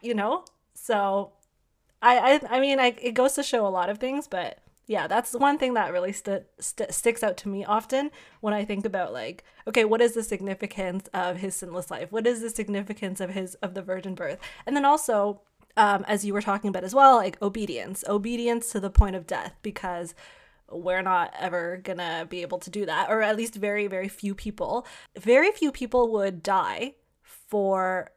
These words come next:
their friend. <laughs> Now imagine dying for the same people, again, who nails you to the cross, who rebels against you constantly, right? So it's an act of love, definitely, definitely.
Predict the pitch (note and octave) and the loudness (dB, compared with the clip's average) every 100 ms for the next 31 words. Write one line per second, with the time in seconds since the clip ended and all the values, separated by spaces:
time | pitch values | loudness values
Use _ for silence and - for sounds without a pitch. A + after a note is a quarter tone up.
0 | _ F#3+ G3 G3 - F3+ E3 C4+ D#4 _ | _ -6 -2 -2 -2 -2 0 -2 -6 _
1 | - - - - _ _ - _ - - | -6 -6 -6 -14 _ _ -20 _ -20 -14
2 | E4 E4+ D#4+ - - _ B3 B3+ B3+ A#3+ | -12 -12 -14 -20 -20 _ 4 6 6 6
3 | A#3+ C#4 D#4 D#4 C4+ A3 G#3 A3 A3+ A#3 | 4 4 2 0 2 4 6 4 2 -4
4 | A3 _ _ - A#3 A#3 - A#3 A#3+ - | -10 _ _ 2 4 4 4 4 2 0
5 | D4+ G3+ F#3 A3+ - _ _ _ _ - | 0 4 4 2 -4 _ _ _ _ -4
6 | A3+ C#4+ F4 A3+ G#3 C#4+ B3 G3 F#3+ G3+ | 0 4 4 2 -2 -2 -2 0 -2 0
7 | C4+ G4+ F4+ F4+ G#4+ G4+ D#4 D#4+ B3+ B3 | -2 0 0 2 4 6 4 2 4 4
8 | A3 G#3+ B3+ B3 C#4 D#4 C4+ B3+ C4 D#4 | 4 2 2 2 0 0 -6 -4 -2 -2
9 | C4 G#3 F#3+ F3+ A#3+ C#4+ C4 A#3 A#3 - | -2 -4 -6 -4 -4 -2 -2 -2 -4 -14
10 | - _ - A3 A#3 A3 A#3 C4 G3+ F#3+ | -20 _ -10 -4 -2 0 0 -2 -2 -4
11 | G#2+ F3+ - G3 - E3+ - - - A3 | -6 -8 -6 -6 -6 -14 -14 -16 -6 -2
12 | G#3+ G#3 G3 F#3+ F#3 | -2 -2 -6 -6 -10